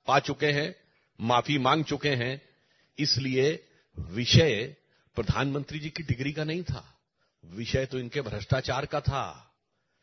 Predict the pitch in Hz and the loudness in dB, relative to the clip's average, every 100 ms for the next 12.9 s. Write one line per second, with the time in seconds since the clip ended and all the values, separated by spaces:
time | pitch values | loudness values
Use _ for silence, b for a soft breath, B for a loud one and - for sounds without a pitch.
0 | _ _ - 139 165 143 - 180 190 185 | _ _ -2 2 2 0 2 6 6 8
1 | 165 175 165 180 170 143 175 - 123 135 | 6 8 6 6 4 2 0 2 2 4
2 | 160 208 196 175 151 165 - 123 95 - | 6 6 6 6 6 0 -2 -4 -4 -8
3 | b b b b - - 190 101 - _ | b b b b 10 12 12 10 2 _
4 | _ _ _ _ - 147 - 254 208 127 | _ _ _ _ -8 -2 2 2 2 0
5 | 117 165 _ _ _ _ _ - 170 226 | 0 -4 _ _ _ _ _ 2 4 4
6 | - 226 202 202 214 214 - 180 202 202 | 2 2 6 6 6 4 4 4 4 4
7 | 175 170 208 208 190 170 165 202 226 156 | 2 2 0 0 0 0 2 0 -2 2
8 | 175 156 185 156 175 175 226 226 180 120 | 2 4 0 4 6 8 8 8 4 2
9 | - - - _ _ _ _ _ _ _ | -4 -8 -8 _ _ _ _ _ _ _
10 | _ _ _ _ _ _ _ _ _ 110 | _ _ _ _ _ _ _ _ _ 4
11 | 175 180 196 226 196 185 170 214 196 190 | 6 6 4 4 6 6 6 2 2 4
12 | 180 - 185 214 185 160 101 92 | 4 6 6 6 4 4 4 -2